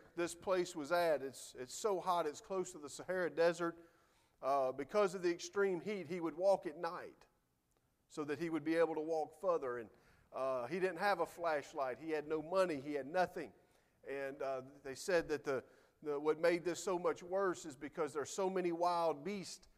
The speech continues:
in that part of, of, the, of Africa that would, uh, gladly, gladly, uh, have him for a meal. If I can say it that way, be kinda crude.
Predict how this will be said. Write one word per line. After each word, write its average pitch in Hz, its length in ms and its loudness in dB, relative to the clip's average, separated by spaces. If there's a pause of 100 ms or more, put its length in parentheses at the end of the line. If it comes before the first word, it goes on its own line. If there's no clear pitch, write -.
(260)
in 151 100 0
that 165 260 4
part 170 220 4
of, 135 180 0 (360)
of, 147 220 0
the, 135 160 0 (100)
of 143 160 -2
Africa 175 540 2
that 147 160 -2
would, 139 180 -4 (340)
uh, 135 240 -2
gladly, 160 680 4 (520)
gladly, 160 800 2
uh, 123 320 -2 (420)
have 185 320 0
him 185 220 0
for 160 240 0
a 147 40 2
meal. 165 420 -2 (300)
If - 60 -6
I 143 100 -2
can 131 160 -8
say 180 220 -2
it 143 120 -2
that 139 160 0
way, 143 160 0
be 139 160 -6
kinda 135 280 -8
crude. 175 420 -2